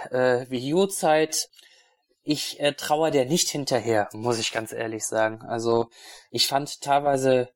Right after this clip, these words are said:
da gab's zwar einige tolle Spiele, aber ich muss sagen, im Vergleich zur Wii oder, ne, nehmen wir gleich noch als Beispiel den, den Gamecube, also,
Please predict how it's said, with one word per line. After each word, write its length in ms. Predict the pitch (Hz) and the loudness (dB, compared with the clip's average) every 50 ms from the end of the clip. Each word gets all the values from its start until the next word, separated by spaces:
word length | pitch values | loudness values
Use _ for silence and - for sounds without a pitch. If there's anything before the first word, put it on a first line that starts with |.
| _ | _
da 120 | - 127 127 | -4 -4 -4
gab's 400 | - 127 131 143 160 - - - | -2 0 0 0 0 0 -4 -2
zwar 200 | - 147 135 - | 0 0 0 2
einige 460 | 123 135 143 147 151 143 135 127 127 | 2 0 0 0 -2 -2 -2 -2 -4
tolle 340 | - - 143 127 127 120 107 | -2 -2 0 2 2 2 2
Spiele, 760 | - - - - - 135 139 143 151 143 139 131 127 127 123 - _ | 2 0 -2 -4 -6 -4 -2 -2 0 2 4 4 4 2 0 -4 _
aber 320 | - - 127 127 135 131 | -2 -2 0 0 0 -2
ich 180 | - 123 - - | -2 -4 -4 -4
muss 300 | 127 117 - - - - _ | -2 0 0 0 0 -2 _
sagen, 400 | - 123 127 127 127 135 135 135 - | -6 -2 0 2 2 2 0 -2 -8
im 100 | 127 123 | -8 -8
Vergleich 720 | - - 127 120 - 127 135 139 156 160 151 - - - | -6 -6 -8 -6 -2 0 2 2 2 2 0 -4 -8 -10
zur 360 | - - - 127 113 107 120 127 | -8 -2 0 0 0 2 2 4
Wii 360 | 175 220 226 196 143 120 117 | 4 6 8 6 6 4 2
oder, 540 | - 123 131 135 123 120 120 110 110 - - _ _ | -2 -2 0 2 2 2 2 0 -4 -8 -10 _ _
ne, 120 | 123 131 131 | -4 -2 -2
nehmen 220 | 131 131 143 143 | 0 0 0 0
wir 80 | 135 131 | 0 -2
gleich 240 | - 143 139 139 - | 0 0 -2 -2 -2
noch 100 | 131 131 | -2 0
als 220 | 127 120 120 - | 0 0 0 -2
Beispiel 300 | 135 135 135 - 135 127 | -2 -2 0 2 2 4
den, 260 | 127 127 120 120 107 | 4 4 2 2 -2
den 160 | - 113 113 | -6 -8 -6
Gamecube, 500 | 107 - 127 165 180 - 143 123 - - | -2 0 0 0 0 0 -2 -2 -2 0
also, 360 | - 117 120 120 123 120 117 | 0 0 2 4 4 2 2